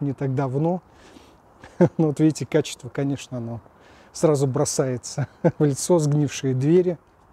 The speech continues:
Та мусоросборочная камера,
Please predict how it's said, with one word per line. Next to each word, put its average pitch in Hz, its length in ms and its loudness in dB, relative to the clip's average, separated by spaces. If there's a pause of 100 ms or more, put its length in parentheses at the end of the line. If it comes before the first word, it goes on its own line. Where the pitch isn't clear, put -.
(1120)
Та 131 180 -6 (100)
мусоросборочная 143 1040 0
камера, 160 560 4